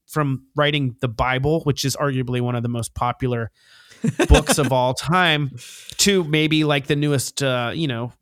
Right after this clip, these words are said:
Speaker 1: uh, Marvel Comics release, you need a healthy dose of analog and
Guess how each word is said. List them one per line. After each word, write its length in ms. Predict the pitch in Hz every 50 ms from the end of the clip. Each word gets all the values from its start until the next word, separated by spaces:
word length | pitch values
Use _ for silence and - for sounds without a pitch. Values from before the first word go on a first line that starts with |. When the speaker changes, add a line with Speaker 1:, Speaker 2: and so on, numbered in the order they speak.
| - -
Speaker 1:
uh, 420 | 113 110 110 110 110 110 113 117
Marvel 380 | 117 123 123 135 147 147 143 135
Comics 600 | 127 - - 131 143 147 143 123 - - - -
release, 720 | 120 120 117 117 131 156 185 175 147 135 117 - - - - - - - - - - - _ _ _ _ _ _ _ _
you 160 | - 190 202 208
need 320 | 202 202 202 208 226 220
a 60 | 233
healthy 540 | 190 165 139 160 160 170 170 - 202 190 196
dose 560 | 160 143 151 135 127 135 160 151 - - - - -
of 640 | 151 143 143 143 143 143 147 143 143 139 127 - _ _ -
analog 720 | - 147 151 156 175 170 156 143 135 131 135 143 156 165 - - - - -
and 560 | 135 135 135 135 135 139 147 156 156 -